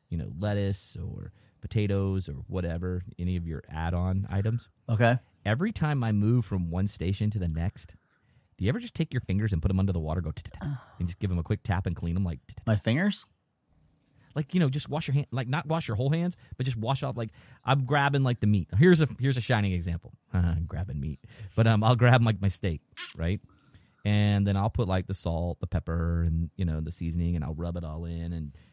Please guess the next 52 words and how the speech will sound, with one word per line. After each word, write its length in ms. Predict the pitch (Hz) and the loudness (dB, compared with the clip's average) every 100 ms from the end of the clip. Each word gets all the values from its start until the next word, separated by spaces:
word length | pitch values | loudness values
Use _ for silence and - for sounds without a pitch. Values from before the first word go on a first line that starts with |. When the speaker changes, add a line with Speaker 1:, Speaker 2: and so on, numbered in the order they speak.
| - | -2
Speaker 1:
you 80 | 95 | 0
know, 60 | |
whatever 260 | 92 104 101 | 2 2 4
I'm 120 | 90 | 4
using. 280 | 85 73 107 | 2 0 0
Speaker 2:
Yeah. 240 | 107 104 - - | 2 2 0 -4
Speaker 1:
Right? 260 | 85 95 - _ _ - _ _ 110 | -2 -2 -4 _ _ -20 _ _ 0
And 140 | 107 | 2
then, 300 | 104 101 87 95 | 2 0 -2 -4
but 120 | 101 | -4
I'll 220 | 101 101 | -2 -4
flip 480 | 92 - 104 139 - | -4 -12 -4 -2 0
it 160 | 101 - | -4 -2
with 200 | 87 - | -4 -4
one 240 | 101 98 104 | -2 0 2
hand 340 | 110 156 214 _ | 2 0 -4 _
'cause 80 | 101 | -6
I 40 | 92 | -4
try 140 | 107 | -4
to 60 | 107 | -2
keep 140 | 107 | -2
one 160 | 92 101 | 2 4
hand 180 | 110 101 | 4 4
clean 240 | 92 104 | 2 0
at 100 | 113 85 | 0 -2
all 100 | 90 | -2
times, 340 | 85 95 - | -2 -2 -4
which 140 | - 82 | -10 -8
is 100 | 82 | -4
weird. 300 | 85 85 85 | -2 -2 -4
I 60 | 80 | -8
don't 160 | 78 | -6
know 100 | 65 | -6
why. 200 | 73 80 87 - - - - | -6 -6 -6 -12 -20 -20 -2
And 100 | 104 | 2
then 80 | 113 | 4
I'll 80 | 107 | 2
grab 320 | 98 110 139 | 2 0 0
it 60 | 101 | -2
and 100 | 87 | 0
flip 220 | 117 123 | 0 0
it 80 | 123 | 0
with 80 | 98 | 0
my 100 | 90 | 0
fingertips 600 | 92 104 180 - - - _ _ - - | -2 -2 -6 -8 -18 -20 _ _ -10 -2
'cause 100 | 110 | 2
I 80 | 113 | 4
only, 180 | 151 123 | 4 2
like, 120 | 101 | 2
massage, 520 | 98 92 90 92 - - | 0 0 0 0 -2 -14
<laughs> 100 | - | -4
like, 720 | 143 - - - - - | -4 -6 -20 -20 -16 -6